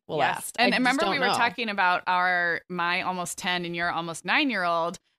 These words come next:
Speaker 2: are, like, still kids, but if you give the kid dosage for
Speaker 1: They
Speaker 2: a
Speaker 1: have to drink
Speaker 2: child
Speaker 1: the
Speaker 2: that
Speaker 1: whole
Speaker 2: big, <laughs>
Speaker 1: bottle?
Speaker 2: they have to drink, like, three
Speaker 1: <laughs>
Speaker 2: cups full.
Speaker 1: Yes.
Speaker 2: And I'm like, "Okay, like, right here is one adult Advil. Swallow it," <laughs> because they're not giving you a third
Speaker 1: Yep.
Speaker 2: of the bottle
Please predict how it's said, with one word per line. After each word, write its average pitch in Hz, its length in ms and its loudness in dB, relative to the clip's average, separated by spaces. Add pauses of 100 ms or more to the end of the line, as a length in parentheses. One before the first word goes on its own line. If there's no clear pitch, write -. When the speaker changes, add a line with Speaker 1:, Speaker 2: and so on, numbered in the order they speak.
Speaker 2:
are, 202 80 0
like, 196 180 0
still 262 340 -2
kids, 247 440 -4
but 196 140 -2
if 202 140 -6
you 208 80 -8
give 226 260 -2
the 202 80 -2
kid 214 320 -6
dosage 180 540 -2
for 180 280 -2
Speaker 1:
They 208 60 6
Speaker 2:
a - 20 6
Speaker 1:
have 208 140 6
to 208 60 4
drink 202 40 6
Speaker 2:
child 196 140 4
Speaker 1:
the 196 80 4
Speaker 2:
that 185 40 6
Speaker 1:
whole 185 120 6
Speaker 2:
big, 175 100 8
<laughs> 349 120 8
Speaker 1:
bottle? 202 120 8
Speaker 2:
they 427 80 8
have 311 140 4
to 302 200 4
drink, 302 200 4
like, 294 140 2
three 262 480 0
Speaker 1:
<laughs> 262 120 0
Speaker 2:
cups 311 300 4
full. 185 300 0
Speaker 1:
Yes. - 200 0
Speaker 2:
And - 160 -2
I'm 277 100 6
like, 269 160 4
"Okay, 214 400 2
like, 202 220 -2
right 185 160 -2
here 208 220 0
is 180 340 -4
one 175 520 -2
adult 156 380 -4
Advil. 151 480 -4
Swallow 175 400 0
it," - 140 -4
<laughs> - 20 -14
because 240 180 -4
they're 294 120 0
not 311 180 4
giving 277 260 2
you 247 120 4
a 233 40 6
third - 180 0
Speaker 1:
Yep. 208 120 8
Speaker 2:
of 214 60 0
the 220 80 0
bottle 202 500 4